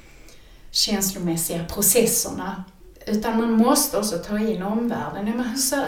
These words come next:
hur ser det ut på ditt jobb? Hur,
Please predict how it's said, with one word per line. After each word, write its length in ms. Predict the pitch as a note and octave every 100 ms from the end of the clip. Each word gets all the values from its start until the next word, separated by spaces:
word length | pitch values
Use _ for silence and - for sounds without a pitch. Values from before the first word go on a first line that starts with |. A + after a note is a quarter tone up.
| A#3+
hur 80 | C#4+
ser 240 | - D4
det 320 | D4 G4+ F#4+ F3+
ut 240 | - -
på 60 | -
ditt 280 | E3+ E3+ F3
jobb? 460 | E3+ F3 F3+ - G#3+ - - - - - - -
Hur, 320 | D4+ C#4+ -